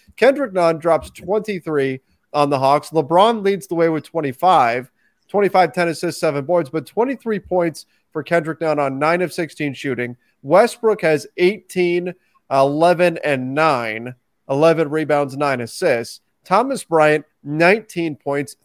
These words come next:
thirteen rebounds. He was exactly where the Lakers needed him, him to be, it felt like, at all times. Dennis Schroeder kept up the hot shooting, twenty-one points from him. I don't know how D-, Dennis Schroeder is standing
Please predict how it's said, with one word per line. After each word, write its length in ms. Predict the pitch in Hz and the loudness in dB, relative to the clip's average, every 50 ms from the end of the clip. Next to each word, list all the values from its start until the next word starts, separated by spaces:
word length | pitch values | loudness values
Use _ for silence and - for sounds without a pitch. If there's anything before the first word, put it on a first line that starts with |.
| _ | _
thirteen 480 | - 170 185 - - - 147 143 131 120 | -2 -2 -2 -2 -4 -6 -6 -6 -4 -4
rebounds. 480 | 120 120 120 117 127 127 131 139 131 - | -6 -6 -6 -4 -4 -4 -4 -4 -6 -4
He 100 | 170 170 | -4 -4
was 200 | 160 156 127 135 | -4 -4 -6 -6
exactly 500 | 127 117 - 156 151 156 - - 151 143 | -6 -4 0 0 0 0 -2 -4 -6 -2
where 180 | 139 143 143 | -2 -2 -2
the 120 | 127 135 127 | -2 -2 -4
Lakers 340 | 131 131 123 139 127 - | -4 -4 -6 -8 -10 -8
needed 240 | 143 139 135 131 120 | -6 -4 -4 -4 -4
him, 140 | 120 120 123 | -6 -8 -10
him 180 | 143 139 131 123 | -8 -8 -8 -8
to 80 | 123 120 | -8 -6
be, 160 | 120 127 127 | -4 -2 -2
it 160 | 135 - - _ _ _ - | -4 -6 -8 _ _ _ 0
felt 120 | - 151 | 2 2
like, 160 | 139 127 123 - | 2 2 0 0
at 80 | 127 | 2
all 140 | 139 135 127 | 2 2 2
times. 360 | - 131 120 123 127 123 - _ _ _ _ - 143 | 0 -2 -2 -2 -2 -4 -6 _ _ _ _ -6 2
Dennis 340 | 135 180 185 196 190 165 - | 4 6 6 6 4 0 -2
Schroeder 300 | - 202 240 277 262 170 | -4 -4 -4 -4 -4 -2
kept 260 | - 165 156 156 151 | 0 0 0 2 0
up 140 | 139 - - | -2 -2 -2
the 100 | 131 123 | -2 0
hot 180 | 127 127 - | 0 0 -2
shooting, 300 | - - 139 135 143 147 | -4 -6 -4 -4 -4 -6
twenty-one 680 | - - - 170 214 233 - - 208 175 147 151 143 131 | -8 -6 -4 -2 -2 -2 -2 -2 -2 0 0 0 -2 0
points 300 | - - 135 131 123 - | -2 -2 -2 -2 -2 -4
from 200 | - - 123 110 | -6 -8 -6 -4
him. 240 | 120 123 127 123 127 - _ _ _ _ _ _ - | -2 -2 -2 -4 -4 -10 _ _ _ _ _ _ 2
I 140 | 156 185 233 | 4 6 6
don't 140 | 277 - 165 | 6 6 4
know 120 | 147 131 | 2 2
how 220 | 127 139 135 139 | 4 4 4 4
D-, 200 | 131 120 156 175 | 2 2 -2 -2
Dennis 280 | 147 143 143 135 127 - | 0 -2 -2 -2 -2 -6
Schroeder 300 | - 147 127 120 117 117 | -6 -6 -4 -4 -4 -4
is 180 | 117 - - _ _ _ _ _ _ _ | -6 -10 -14 _ _ _ _ _ _ _
standing 720 | - - - - - 160 180 240 262 185 135 123 123 113 | -16 -14 -6 0 4 4 6 6 4 2 -2 -8 -8 -10